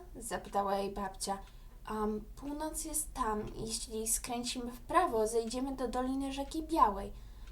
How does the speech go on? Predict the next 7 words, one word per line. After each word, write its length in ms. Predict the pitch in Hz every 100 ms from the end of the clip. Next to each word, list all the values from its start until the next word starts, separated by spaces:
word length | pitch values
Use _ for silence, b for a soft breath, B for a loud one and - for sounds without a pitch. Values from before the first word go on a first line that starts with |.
| -
Myślę, 560 | 247 262 285 311 294 269
że 100 | 254
powinniśmy 560 | 247 240 226 226 214
pójść 260 | 214 220 208
w 60 |
lewo”. 340 | 208 196 214 - - - - - - - -
„Hmm, 420 | 233 233 233 233